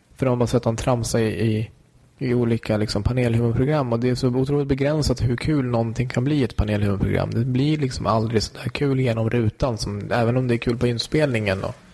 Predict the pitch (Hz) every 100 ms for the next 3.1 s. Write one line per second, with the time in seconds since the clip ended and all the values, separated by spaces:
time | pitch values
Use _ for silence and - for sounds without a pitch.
0 | - - 143 160 104 113 127 139 143 147
1 | - - 135 120 147 127 113 120 131 123
2 | 117 - 113 - 110 - 131 110 104 104
3 | -